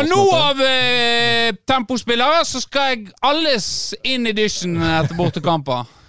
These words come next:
Speaker 2: Selv om det er bare til Førde, så skal en inn i den der dusjen, eh, med meg og Tunes.
Speaker 1: <laughs>
Speaker 2: Det skal dere være helt forbanna sikre på.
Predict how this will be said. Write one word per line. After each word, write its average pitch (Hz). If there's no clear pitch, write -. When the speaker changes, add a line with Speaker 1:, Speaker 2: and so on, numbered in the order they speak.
Speaker 2:
Selv 285
om 247
det 247
er 240
bare 240
til 240
Førde, 220
så 226
skal 233
en 196
inn 202
i 175
den 175
der 165
dusjen, 139
eh, 127
med 135
meg 135
og 127
Tunes. 123
Speaker 1:
<laughs> 151
Speaker 2:
Det 147
skal 139
dere 127
være 127
helt -
forbanna 117
sikre 113
på. -